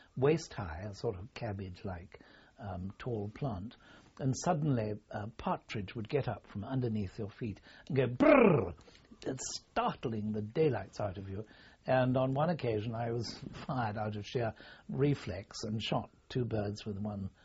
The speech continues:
shot, and I think that enhanced my career enormously.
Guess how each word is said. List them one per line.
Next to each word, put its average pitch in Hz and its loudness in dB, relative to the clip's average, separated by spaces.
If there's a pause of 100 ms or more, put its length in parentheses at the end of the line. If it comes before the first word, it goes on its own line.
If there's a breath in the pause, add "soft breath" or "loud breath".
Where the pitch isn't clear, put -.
(120)
shot, 107 -4 (320 loud breath)
and 139 0
I 135 6
think 156 -2
that 135 2
enhanced 117 -2
my 110 -2
career 104 0
enormously. 104 -2